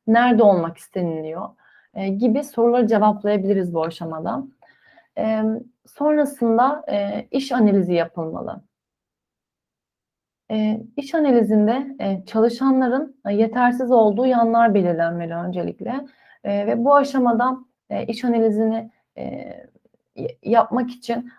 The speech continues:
anket, e, gözlem, mülakat gibi yöntemleri kullanabiliriz. E, süreçlerin sonunda, e, tüm çalışanların iş ve görev ta-,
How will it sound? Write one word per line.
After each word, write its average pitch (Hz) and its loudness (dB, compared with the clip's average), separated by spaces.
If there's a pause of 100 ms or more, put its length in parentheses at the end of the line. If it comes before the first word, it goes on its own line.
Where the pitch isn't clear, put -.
(120)
anket, 220 0 (120)
e, 180 -4
gözlem, 202 4 (220)
mülakat 220 2
gibi 220 2
yöntemleri 226 0
kullanabiliriz. 214 -2 (720)
E, 214 -6
süreçlerin 240 -2
sonunda, 233 -2 (300)
e, - -6 (200)
tüm 269 -2
çalışanların 226 0
iş 269 -6
ve 262 0
görev 233 4
ta-, 220 -4